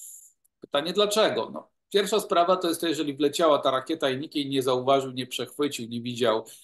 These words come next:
albo jeżeli widział, nie było, to nie było czym zareagować, to chodziło o coś innego. No, oficjalnie minister Błaszczak powiedział, że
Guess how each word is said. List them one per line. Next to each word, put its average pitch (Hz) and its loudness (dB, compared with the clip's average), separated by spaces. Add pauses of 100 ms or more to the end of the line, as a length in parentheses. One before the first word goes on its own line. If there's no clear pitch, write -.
albo 131 2
jeżeli 127 2
widział, 131 2
nie 139 -4
było, 139 0 (340)
to 139 -14
nie 135 -6
było 139 -2
czym 143 -10
zareagować, 123 0 (960)
to 160 -2
chodziło 185 2
o 196 6
coś 196 -2
innego. 170 0
No, - -8
oficjalnie 190 2 (420)
minister 170 -2
Błaszczak 160 2
powiedział, 143 2
że 151 4